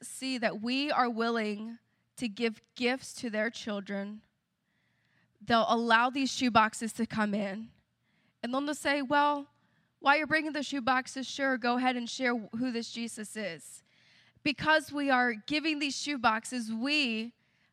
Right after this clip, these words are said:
have the opportunity to impact lives around the world. And that's what the Great Commission calls us to do, calls us to do, to go and make disciples. So we make disciples. You make disciples by packing a shoebox,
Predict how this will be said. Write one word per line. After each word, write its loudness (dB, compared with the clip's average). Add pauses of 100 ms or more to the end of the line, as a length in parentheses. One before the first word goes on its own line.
(300)
have 2
the 0
opportunity 0 (480)
to -6
impact 0
lives 0
around 2
the 0
world. 4
And 0
that's 2
what -6
the -2
Great -2
Commission -6
calls -2
us -12
to -10
do, -12 (220)
calls 0
us -8
to -6
do, -10 (300)
to -2
go 4
and 2
make -2
disciples. -6 (200)
So 0
we 2
make 4
disciples. -2 (100)
You -2
make 2
disciples -2 (500)
by 4
packing 0
a 0
shoebox, -6